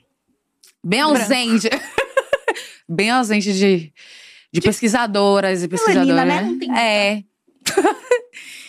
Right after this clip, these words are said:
Speaker 1: E aí eu vinha desse lugar da psicolo-, eu faço, eu fui uma das primeiras na psicologia também. Eu fazia discussões sobre re-,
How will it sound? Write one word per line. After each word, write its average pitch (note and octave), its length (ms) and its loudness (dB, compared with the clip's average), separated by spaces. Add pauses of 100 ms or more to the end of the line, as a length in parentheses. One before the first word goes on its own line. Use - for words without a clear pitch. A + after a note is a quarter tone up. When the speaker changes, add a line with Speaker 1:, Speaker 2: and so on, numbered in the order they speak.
(280)
Speaker 1:
E G#3+ 220 6
aí A#3+ 180 2
eu D#4+ 100 4
vinha C#4+ 180 2
desse D4 200 2
lugar C#4+ 320 2
da C4+ 80 2
psicolo-, C4+ 400 0
eu A3+ 100 2
faço, A#3+ 960 0
eu F#3 180 -2
fui - 180 0
uma B3 60 4
das C4 140 0
primeiras C#4+ 460 4
na B3+ 100 2
psicologia A3+ 560 0
também. G#3 480 -2
Eu - 180 -14
fazia A#3 320 -2
discussões A3 400 -8
sobre G#3+ 200 -4
re-, G3 160 -2